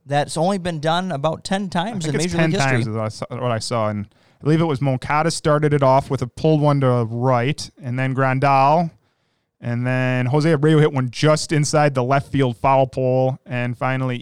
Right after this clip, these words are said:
Speaker 2: Eloy Jimenez finished it off in four in a row. That is, uh, yeah, you don't see that very often, and, and they needed it 'cause they had lost the first couple games of that series, and they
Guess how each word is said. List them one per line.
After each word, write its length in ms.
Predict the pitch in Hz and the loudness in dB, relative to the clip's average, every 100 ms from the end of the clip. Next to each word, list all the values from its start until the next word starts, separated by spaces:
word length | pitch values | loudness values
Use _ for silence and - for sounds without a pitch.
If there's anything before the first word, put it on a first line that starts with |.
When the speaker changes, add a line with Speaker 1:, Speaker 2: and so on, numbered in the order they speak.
| 135 | -4
Speaker 2:
Eloy 260 | 131 127 | -2 -2
Jimenez 680 | 123 156 135 120 110 - - _ | -2 -2 0 -2 -2 -6 -10 _
finished 260 | - 139 - | -6 -4 -2
it 80 | 127 | 0
off 280 | 127 139 131 | 2 2 -2
in 180 | 113 110 _ | -6 -8 _
four 240 | 147 151 170 | 0 2 2
in 80 | |
a 60 | 156 | 4
row. 260 | 139 123 113 | 4 2 0
That 180 | 123 147 | -2 -2
is, 300 | 131 - 127 | -4 -6 -6
uh, 200 | 120 113 - _ _ _ | -4 -6 -10 _ _ _
yeah, 120 | 127 | -2
you 80 | 131 | 2
don't 120 | 135 | 2
see 120 | - | 2
that 140 | 151 143 | 2 2
very 180 | 139 | 2
often, 260 | 139 143 156 | 2 2 0
and, 320 | 156 135 127 - _ _ - | -2 -2 -4 -8 _ _ -6
and 100 | 139 | 0
they 80 | |
needed 240 | 165 190 160 | 2 4 2
it 100 | 117 | 0
'cause 80 | 127 | 0
they 80 | 151 | 2
had 80 | |
lost 240 | 147 170 - | 2 2 0
the 80 | 135 | -2
first 220 | 143 135 | -2 -2
couple 180 | 139 135 | -4 -2
games 220 | 127 131 | -2 0
of 60 | 127 | -2
that 120 | 123 | -2
series, 340 | 135 135 143 | -2 -2 -2
and 240 | 131 127 127 | -2 -4 -4
they 260 | 123 131 | -4 -4